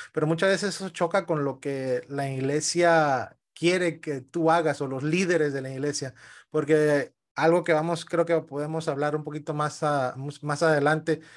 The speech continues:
esa voz de Dios no <laughs> es Dios en sí, porque como tú comentaste,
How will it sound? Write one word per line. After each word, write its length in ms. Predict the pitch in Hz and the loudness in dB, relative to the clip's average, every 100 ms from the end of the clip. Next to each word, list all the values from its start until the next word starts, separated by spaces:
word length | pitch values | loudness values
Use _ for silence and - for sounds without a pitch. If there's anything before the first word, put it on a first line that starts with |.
| - - | -16 -8
esa 260 | 151 175 165 | -2 2 4
voz 280 | 160 170 | 4 4
de 140 | 156 147 | 2 -2
Dios 500 | 151 165 165 165 - | 2 2 2 -2 -12
no 360 | 135 143 151 143 | -10 -8 -8 -8
<laughs> 160 | 117 | -2
es 240 | 165 147 127 | -2 -2 -2
Dios 300 | 151 170 160 | 2 2 0
en 100 | 139 | -4
sí, 140 | 180 | -6
porque 280 | 160 139 131 | -6 -6 -6
como 220 | 135 131 | -6 -8
tú 100 | 127 147 | -6 -2
comentaste, 640 | 156 143 156 151 - | -2 0 0 0 -2